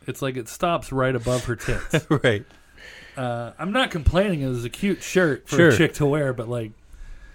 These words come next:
Speaker 1: so he's like, "I'm sad," and she's like, "Let's fuck," and <laughs> so he's like, "All right."
Speaker 2: Cure your pr-, depression with my vagina.
Speaker 1: So they start fucking, and then he starts having visions of these two gymnastics Cenobite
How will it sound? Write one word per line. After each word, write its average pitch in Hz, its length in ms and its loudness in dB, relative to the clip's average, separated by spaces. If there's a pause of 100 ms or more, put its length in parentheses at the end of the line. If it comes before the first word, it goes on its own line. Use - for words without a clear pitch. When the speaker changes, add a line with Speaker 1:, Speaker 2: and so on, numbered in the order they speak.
(540)
Speaker 1:
so 131 400 2
he's 147 260 -4
like, 131 300 -4
"I'm 202 320 -2
sad," 165 560 -2
and 120 120 -14
she's 123 220 -10
like, 123 220 -6 (100)
"Let's 220 300 -4
fuck," 160 440 -6
and 104 200 -10 (160)
<laughs> - 160 -20
so 131 180 -8 (140)
he's 117 200 -10
like, 120 140 -6
"All 110 60 -8
right." 131 320 -6 (160)
Speaker 2:
Cure 175 240 6
your 139 380 6 (180)
pr-, 156 100 -4 (100)
depression 131 500 -2
with 117 100 -2
my 127 160 -2
vagina. 120 540 -4 (1040)
Speaker 1:
So - 160 0
they 185 120 6
start 180 300 2
fucking, 139 380 2
and 131 120 -2
then 127 120 -2
he 139 160 -4
starts 139 300 -4
having 120 280 -2
visions 120 540 -4
of 107 100 -8
these 110 240 -10
two 120 300 -6
gymnastics 110 800 -8
Cenobite 104 600 -10